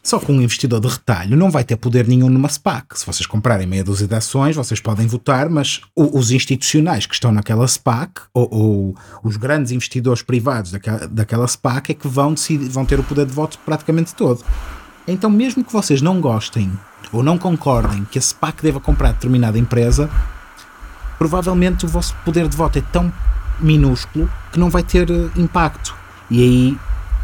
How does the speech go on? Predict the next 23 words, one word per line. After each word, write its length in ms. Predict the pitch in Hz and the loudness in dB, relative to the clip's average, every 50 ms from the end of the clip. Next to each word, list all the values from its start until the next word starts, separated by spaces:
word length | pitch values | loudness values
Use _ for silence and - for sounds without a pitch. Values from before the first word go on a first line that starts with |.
| - | 0
pronto, 240 | - 147 139 120 - | 0 2 2 2 0
vocês 200 | 117 110 - 117 | 0 -2 0 2
não 140 | 113 123 120 | 2 2 2
têm 160 | - 131 120 | 2 2 2
propriamente 580 | 113 127 117 117 123 123 123 123 123 113 - 123 | 2 2 2 2 4 4 4 4 2 2 0 2
muito 220 | 123 127 123 120 | 2 2 4 2
a 40 | 127 | 0
fazer, 340 | - - 127 113 131 127 131 | 0 0 0 2 2 2 2
a 40 | 147 | 2
não 100 | 139 127 | 2 2
ser 160 | - - 120 | 0 2 2
desfazer-se 680 | 104 - - - 120 110 110 117 113 110 - - - 101 - - - - 107 - - - | 2 2 2 2 2 2 2 2 2 2 0 -2 -2 -6 -10 -12 -16 -18 -18 -18 -12 -10
do 280 | - 92 95 98 101 | -8 -4 -2 2 2
investimento 420 | 101 98 - - - 101 101 95 - | 2 2 2 2 2 2 2 2 0
que 60 | - | 0
têm 140 | - 98 95 | 0 2 2
na 100 | 95 101 | 0 0
spac, 480 | - - - 135 139 165 165 - - | -2 -2 0 0 0 0 -2 -4 -8
vender, 360 | 104 90 98 92 92 95 95 92 | -6 -2 -2 -2 0 -2 -2 -4
vender 340 | 87 92 107 104 101 101 101 | -2 0 2 2 4 4 2
a 40 | 110 | 2
ação. 400 | 113 - - 120 127 143 160 156 - - - - _ _ - - - - _ - | 0 0 0 2 2 0 0 -4 -8 -14 -20 -20 _ _ -20 -20 -20 -14 _ 2
Hum, 580 | 123 127 123 120 120 117 117 117 117 117 107 | 4 6 6 6 6 6 6 6 6 4 2